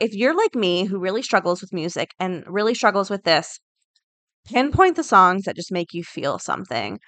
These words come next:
And I don't care if it's from TikTok. I don't care if it's from your dad's sixty-year-old record player or whatever.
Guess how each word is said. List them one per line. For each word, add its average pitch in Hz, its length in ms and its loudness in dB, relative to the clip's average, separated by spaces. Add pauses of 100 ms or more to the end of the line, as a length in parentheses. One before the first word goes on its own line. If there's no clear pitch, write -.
(240)
And 190 80 2
I 185 60 6
don't 240 160 4
care 233 200 0
if 240 100 -4
it's - 80 -10
from 226 160 -2
TikTok. 202 680 6
I 180 60 -4
don't 190 160 -2
care 208 380 0
if 196 120 -4
it's - 460 -4
from 196 460 2 (340)
your 196 220 -2
dad's 185 480 4
sixty-year-old 185 760 -2
record 185 440 -2
player 180 640 2
or 180 220 0
whatever. 180 800 4